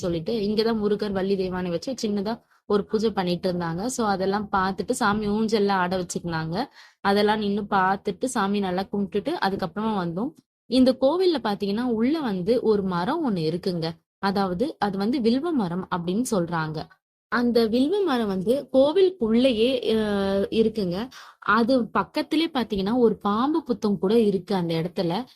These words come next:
அதை நம்ம கும்பிட்டுட்டு வரும்போது பாத்தீங்கன்னா, ஆ, நம்மளுக்கு இருக்க நோய்கள் எல்லாமே, நம்மளுக்கு இருக்க பிரச்சனை எல்லாம் போகும் அப்படின்னு சொல்றாங்க. அந்த வில்வ மரத்தை நான் காமிக்கிறேன். நான் சொல்லியிருந்தேன் இல்லையா, இந்த மாதிரி நிறைய பேர் இங்க தங்குறாங்கன்னு சொல்லிட்டு. So இங்கதான் பெட்ஷீட் போட்டு எல்லாமே தங்கிட்டு இருந்தாங்க, நான் பார்த்தேன்.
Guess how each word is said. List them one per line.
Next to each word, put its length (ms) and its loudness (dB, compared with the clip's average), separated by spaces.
அதை 240 2
நம்ம 280 2
கும்பிட்டுட்டு 360 0
வரும்போது 640 0
பாத்தீங்கன்னா, 540 -2
ஆ, 160 4
நம்மளுக்கு 340 4
இருக்க 200 0
நோய்கள் 540 2
எல்லாமே, 540 0
நம்மளுக்கு 320 0
இருக்க 140 -4
பிரச்சனை 400 -4
எல்லாம் 220 -2
போகும் 320 -2
அப்படின்னு 440 -4
சொல்றாங்க. 420 -2
அந்த 280 -4
வில்வ 220 0
மரத்தை 320 -2
நான் 180 -4
காமிக்கிறேன். 560 -2
நான் 180 0
சொல்லியிருந்தேன் 440 2
இல்லையா, 180 0
இந்த 160 0
மாதிரி 240 -2
நிறைய 260 -2
பேர் 120 0
இங்க 200 -4
தங்குறாங்கன்னு 600 -4
சொல்லிட்டு. 300 0
So 180 -2
இங்கதான் 360 -2
பெட்ஷீட் 220 -8
போட்டு 200 -4
எல்லாமே 160 -2
தங்கிட்டு 400 -4
இருந்தாங்க, 320 -4
நான் 180 -8
பார்த்தேன். 280 -6